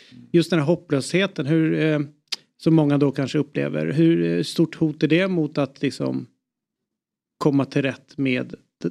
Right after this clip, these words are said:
Speaker 2: den här utvecklingen inom fotbollen som vi kanske inte gillar och, och kanske även tar i andra sammanhang som du har sett när du gjort filmen?
Speaker 1: Nej, men att, att, alltså, hopplöshet och uppgivenhet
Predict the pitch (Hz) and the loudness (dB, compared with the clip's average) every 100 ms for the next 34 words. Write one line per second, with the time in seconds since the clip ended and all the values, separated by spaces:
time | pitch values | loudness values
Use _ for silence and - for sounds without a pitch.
0 | - - 151 143 131 131 131 - - 139 | -8 -8 -2 0 0 0 -2 -4 -8 -6
1 | 127 127 123 139 131 147 156 143 139 135 | -4 -4 -4 -6 -6 -4 -4 -4 -6 -8
2 | - 127 _ 143 143 143 170 175 - 139 | -8 -14 _ -2 0 0 -2 -2 -2 -4
3 | 131 139 135 135 131 _ _ _ 156 151 | -4 -6 -6 -6 -10 _ _ _ -4 -2
4 | 135 143 135 127 135 131 131 127 147 156 | 0 -2 -2 -2 -2 -2 -2 -2 0 -2
5 | - _ _ _ - 165 147 147 131 139 | -4 _ _ _ -2 0 2 0 0 2
6 | 143 139 135 - 131 127 - 156 160 - | 2 0 -4 -4 -6 -6 -6 -6 -6 -8
7 | - _ _ _ _ 90 110 123 123 - | -16 _ _ _ _ -2 4 4 2 -6
8 | - 95 - 110 113 107 127 127 - 113 | -14 -12 -12 -6 -6 0 0 2 2 2
9 | 98 - 104 107 - - - _ - - | 2 0 0 0 -4 -12 -16 _ -12 -2
10 | 104 90 123 113 107 107 85 87 90 82 | -2 0 2 2 2 2 2 0 0 -2
11 | 110 - | -4 -8